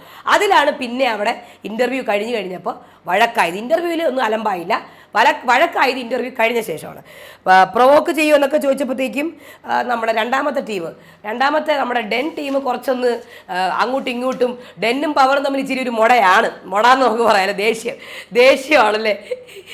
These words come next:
ബിഗ് ബോസിൻ്റെ, ആ, പദങ്ങൾ. ദേഷ്യമാണ് അങ്ങോട്ടും ഇങ്ങോട്ടും, അവർ തമ്മിൽ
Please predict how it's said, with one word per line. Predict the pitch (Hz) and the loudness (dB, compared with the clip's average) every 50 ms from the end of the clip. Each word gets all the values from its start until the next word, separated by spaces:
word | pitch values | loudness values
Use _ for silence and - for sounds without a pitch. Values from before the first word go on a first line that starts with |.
| - - - | -20 -16 -14
ബിഗ് | 196 247 - 180 202 | -14 -14 -8 -4 -2
ബോസിൻ്റെ, | 247 254 254 262 269 254 247 247 240 226 - - - - - - - | 0 0 0 0 -2 -2 0 0 0 0 -2 -6 -16 -20 -18 -14 -10
ആ, | 185 190 190 190 - - | -10 -8 -8 -6 -2 -2
പദങ്ങൾ. | 208 202 214 208 214 202 175 151 - - - - - 190 190 190 180 208 | 0 2 2 2 0 0 -2 -4 -8 -14 -18 -14 -12 -10 -8 -2 0 4
ദേഷ്യമാണ് | 220 233 220 - 320 294 262 240 226 214 | 4 4 4 4 2 2 4 4 2 0
അങ്ങോട്ടും | 214 240 269 - - 254 | -2 -4 -6 -6 -6 -6
ഇങ്ങോട്ടും, | 254 269 262 254 226 | -6 -4 -4 -2 -2
അവർ | 226 240 233 240 | -2 0 0 0
തമ്മിൽ | 233 226 226 247 | -2 0 0 0